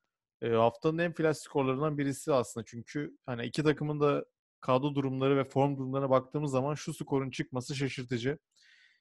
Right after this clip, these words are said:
İki takımın da aslında çok etkili olmadığını söyleyebiliriz maçta. Ben maçı doksan dakika izledim. Sizler de izlediğinizi biliyorum.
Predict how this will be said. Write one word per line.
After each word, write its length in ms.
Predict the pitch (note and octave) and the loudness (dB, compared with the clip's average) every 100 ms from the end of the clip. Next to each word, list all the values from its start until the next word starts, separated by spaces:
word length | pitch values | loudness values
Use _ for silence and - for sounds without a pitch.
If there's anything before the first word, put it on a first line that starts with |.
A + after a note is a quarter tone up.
| _ - | _ -6
İki 160 | F#3+ | 0
takımın 360 | G3 F3+ F3 E3+ | 2 4 2 4
da 60 | |
aslında 280 | D#3+ - F#3 | 4 2 -4
çok 180 | - F3 | -2 0
etkili 280 | D#3+ - E3 | -2 0 2
olmadığını 460 | D#3+ D#3 C#3+ D3+ | 4 4 2 0
söyleyebiliriz 500 | D#3 D3 D3 D3 D3+ | 0 0 0 0 -2
maçta. 360 | B2+ G2+ - A2+ | -2 -4 -2 0
Ben 140 | A#2+ | 0
maçı 260 | A#2+ A#2 B2 | 0 -4 -2
doksan 380 | B2 - C3 A#2 | -2 -2 -2 0
dakika 260 | A#2 - | -2 -2
izledim. 440 | A#2+ A2+ A#2+ C#3+ G3+ _ _ _ _ _ | -4 -2 -4 -6 -10 _ _ _ _ _
Sizler 520 | - A#2+ A2 A2 G#2+ | -14 -10 2 4 4
de 40 | G#2 | 2
izlediğinizi 520 | G2 G2 G#2 G2 G2+ | -4 -6 -8 -6 -6
biliyorum. 400 | A#2+ C#3 C3 | 4 4 4